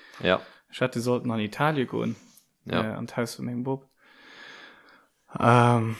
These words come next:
Speaker 2: und die italienische Regierung hat den letzten Moment erklärt, dass sie Skigebiete lo einfach nicht werden, ob man,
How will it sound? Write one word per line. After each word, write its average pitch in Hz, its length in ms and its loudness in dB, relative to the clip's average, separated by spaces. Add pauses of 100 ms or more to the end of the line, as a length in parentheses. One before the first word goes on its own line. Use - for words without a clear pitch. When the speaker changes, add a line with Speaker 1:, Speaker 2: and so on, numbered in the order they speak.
(540)
Speaker 2:
und 123 560 6
die 123 60 -2
italienische 123 440 2
Regierung 123 440 2
hat 135 420 0
den 117 260 2 (180)
letzten 131 360 2
Moment 127 320 6
erklärt, 123 400 2
dass - 140 -2
sie 117 260 0
Skigebiete 127 560 2
lo 117 160 -2
einfach 139 240 4
nicht 127 240 2
werden, 123 280 0
ob 135 140 -4
man, 135 340 -2